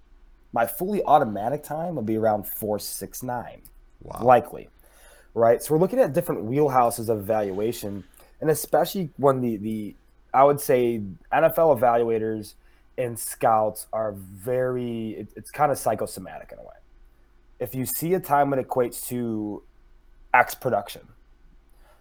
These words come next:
Speaker 1: if I have a four four guy, I'm like, "Man, that guy's probably gonna be productive." If I have a four six guy, ooh, we probably have to look a little deeper at the tape and see what we got here. But we take, I think, at the, at pro days this year, two guys that I was intrigued about that didn't run the combine:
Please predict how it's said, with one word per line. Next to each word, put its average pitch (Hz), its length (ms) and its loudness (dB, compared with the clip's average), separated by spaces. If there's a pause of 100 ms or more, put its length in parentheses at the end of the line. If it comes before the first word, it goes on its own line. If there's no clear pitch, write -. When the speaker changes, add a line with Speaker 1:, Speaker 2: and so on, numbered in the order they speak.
(120)
Speaker 1:
if 117 140 -2
I 127 220 8
have 127 180 4
a 123 60 0
four 143 340 4
four 135 260 2
guy, 101 300 -2
I'm 101 60 -8
like, 104 180 -6
"Man, 101 160 -8
that 101 120 -10
guy's 101 180 -4
probably 95 180 -8
gonna 101 80 -14
be 95 60 -20
productive." 110 420 -4
If - 80 -4
I 143 40 6
have 131 100 -2
a 110 40 -10
four 147 300 0
six 143 280 -4
guy, 139 320 2 (220)
ooh, 277 380 -4
we 233 140 -6
probably 196 320 4
have 175 80 2
to 175 60 -4
look 156 200 -2
a - 20 -8
little 147 180 0
deeper 139 200 -6
at 123 40 -6
the 113 80 -6
tape 113 240 -4
and 107 100 -10
see 113 80 -10
what 92 80 -10
we 87 60 -14
got 85 240 -10
here. - 180 -20 (640)
But 139 360 6 (760)
we 151 160 -4
take, 160 320 4
I 147 100 2
think, 139 240 -4
at 117 80 -4
the, 98 240 -2 (420)
at 120 200 -2
pro 135 240 0
days 123 180 -2
this 110 220 -10
year, 110 120 -6
two 135 200 -10
guys 113 260 0
that 104 120 -4
I 104 40 -2
was 98 140 -4
intrigued 101 260 -12
about 98 140 -6
that 90 160 -12
didn't 147 220 -6
run 107 200 -6
the 117 80 -10
combine: 95 520 -6